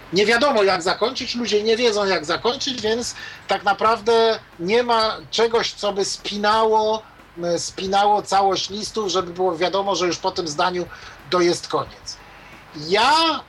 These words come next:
m, pisanie na zasadzie „bardzo proszę o pozytywne rozpatrzenie mojego podania” jest głupie, bo, e, jeżeli się pisze takie podanie, to po to, żeby ono zostało rozpatrzone pozytywnie, więc pisanie, że „bardzo proszę o rozpatrzenie pozytywne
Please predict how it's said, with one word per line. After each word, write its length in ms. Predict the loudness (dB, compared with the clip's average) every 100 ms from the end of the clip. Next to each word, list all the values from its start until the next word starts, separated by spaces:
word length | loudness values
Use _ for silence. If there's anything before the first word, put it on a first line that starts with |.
| -12
m, 120 | -6 -2 0 0 0 0 0 -4 -12 -14 -8
pisanie 560 | -4 0 2 2 2
na 120 | 2
zasadzie 460 | 0 0 0 2 0
„bardzo 320 | 0 0 -2
proszę 520 | 0 0 2 0 0
o 280 | 2 2 2 -2 -16 -4
pozytywne 600 | 0 2 0 -2 -2 0
rozpatrzenie 680 | 0 0 -2 0 -2 -2 0
mojego 400 | 2 2 2 0
podania” 440 | 0 -2 -2 0
jest 220 | 0 -2
głupie, 440 | -2 0 0 -4 -12 -16 -20 -20 -20 -20 -20 -12 -8 -2
bo, 400 | 2 4 4 0 -6 _ -4
e, 40 | -2 0 2 2 0 0
jeżeli 360 | 0 0 2
się 120 | 0 0
pisze 260 | -2 -2
takie 240 | -2 -2 -2
podanie, 400 | 0 0 0 -2
to 120 | -2
po 140 | -2
to, 140 | -2 0
żeby 220 | 0 0
ono 180 | 0 -2
zostało 380 | -2 0 2
rozpatrzone 540 | 2 0 -2 0 -2 0
pozytywnie, 600 | 0 0 0 0 2 2
więc 200 | 0 -4
pisanie, 400 | -2 -2 0 0
że 100 | 2
„bardzo 260 | 0 0
proszę 300 | 0 0 0
o 40 | 0
rozpatrzenie 540 | -2 -4 -4 -2 -2
pozytywne 560 | -2 -4 -4 -4 -4